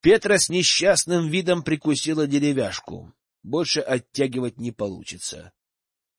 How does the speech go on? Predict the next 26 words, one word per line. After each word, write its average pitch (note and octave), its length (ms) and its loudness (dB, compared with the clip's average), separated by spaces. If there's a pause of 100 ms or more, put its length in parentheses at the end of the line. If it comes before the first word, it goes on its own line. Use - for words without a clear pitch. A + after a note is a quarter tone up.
Вертевшийся D3 760 0
рядом D3 300 2
Ремус D3+ 440 -2
оказался C3 540 -2
очень B2 360 -4
кстати. - 640 -6 (960)
Я D#3+ 340 4
попросил D3+ 600 0
его C#3 260 0
придержать B2+ 720 -2
пациентку B2+ 560 -2
за A#2+ 140 -2
плечи. - 540 -8 (920)
Заставил F#3 560 4
ее F#3 200 6
вытянуть F3 380 0
руку, D3+ 440 4
взял D3 340 4
за D#3 100 0
запястье D#3 560 0
и D3+ 160 -2
потянул. B2 480 -4
Сильно, D3+ 460 -2
но C#3 100 -2
не D3+ 120 2
резко. G2+ 500 -2